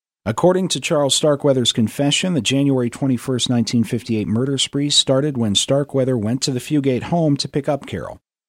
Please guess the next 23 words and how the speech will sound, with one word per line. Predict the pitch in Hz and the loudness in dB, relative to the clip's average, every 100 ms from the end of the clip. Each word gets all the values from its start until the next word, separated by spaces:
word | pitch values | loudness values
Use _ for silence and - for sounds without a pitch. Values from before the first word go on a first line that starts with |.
| _ _ _ _ _ _ | _ _ _ _ _ _
Her | 151 | -2
mother | 135 143 147 | 0 0 0
and | 139 123 | -2 -2
stepfather, | - 143 - 131 117 139 175 127 | -2 -2 -2 -4 -2 -2 -4 -4
Velda | 90 139 131 | 0 0 0
and | 98 110 | 0 2
Marion | 113 98 90 | 2 2 0
Bartlett, | 95 143 92 147 - _ - | 0 -2 -2 -6 -8 _ -2
told | 165 147 | 2 2
him | 147 139 | 2 2
to | 127 | 0
stay | - 113 | -2 -2
away. | 98 101 - - _ _ _ _ _ _ - | -2 -4 -6 -14 _ _ _ _ _ _ -4
Charles | 175 175 156 - | 2 2 2 2
says | 85 76 98 - | 0 -4 -4 -6
that's | 95 107 104 | -4 -4 -4
why | 104 95 | -6 -6
he | 98 | -6
shot | - 78 80 | -6 -8 -8
them | 87 | -6
both, | 87 85 - - - _ _ _ | -4 -6 -10 -18 -20 _ _ _
and | 76 73 | -12 -10
then | 85 90 131 | -8 -6 -6